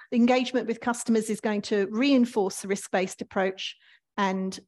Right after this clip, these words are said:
um, you know, make sure that we are still protecting the Australian economy. So what does it mean? You need to look at each customer and think about the risk that they're exposing you to.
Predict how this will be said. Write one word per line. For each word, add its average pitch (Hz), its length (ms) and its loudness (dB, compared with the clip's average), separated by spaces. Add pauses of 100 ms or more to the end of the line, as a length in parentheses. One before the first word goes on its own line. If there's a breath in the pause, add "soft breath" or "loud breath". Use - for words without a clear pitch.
um, 185 280 -2
you 202 100 0
know, 180 80 -4
make 214 260 -2
sure 190 480 -4
that 190 180 -2
we 190 260 -2
are 185 280 0
still 214 420 0
protecting 190 840 -8
the 196 140 -4
Australian 180 460 -4
economy. - 580 -8 (960 loud breath)
So - 280 2 (280)
what 285 160 2
does 294 160 2
it 226 140 4
mean? 190 340 -4 (180)
You 269 180 2
need 330 320 0 (120)
to 247 460 0
look 254 420 -2 (160)
at - 400 -4 (360)
each 294 280 0
customer 196 580 -4 (400)
and 208 220 2
think 247 300 4
about 220 300 0
the 196 80 -6
risk 190 300 -8
that 190 180 -10
they're 190 260 -2
exposing 190 640 -4
you 175 120 -8
to. - 340 -12